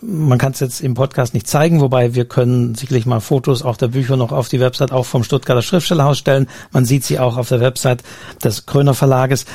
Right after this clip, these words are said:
Aber das ist natürlich ganz toll, dass so Halbleinen, Lesebändchen, ganz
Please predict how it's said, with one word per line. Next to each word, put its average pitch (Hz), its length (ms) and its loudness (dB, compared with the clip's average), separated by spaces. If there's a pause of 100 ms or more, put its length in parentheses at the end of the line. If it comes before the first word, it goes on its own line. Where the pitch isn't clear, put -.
(160)
Aber 131 160 0
das 127 100 2
ist 120 40 2
natürlich 135 200 2
ganz 127 220 0
toll, 117 240 0
dass 113 140 -4
so 113 260 -4
Halbleinen, 123 880 2 (380)
Lesebändchen, 120 1000 2 (280)
ganz - 540 -4